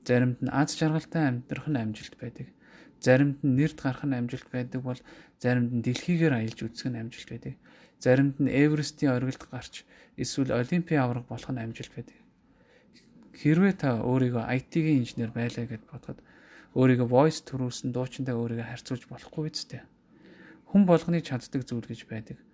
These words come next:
Хүн болгоны хүсэл сонирхол өөр өөр байдаг.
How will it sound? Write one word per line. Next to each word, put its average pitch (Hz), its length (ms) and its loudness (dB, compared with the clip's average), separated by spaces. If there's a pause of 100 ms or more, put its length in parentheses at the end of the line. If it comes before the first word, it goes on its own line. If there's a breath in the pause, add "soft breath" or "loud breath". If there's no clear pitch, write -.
(380 soft breath)
Хүн 151 160 2
болгоны 120 320 -2
хүсэл 139 320 -2
сонирхол 123 400 -4
өөр 123 320 2
өөр 117 160 -4
байдаг. - 320 -12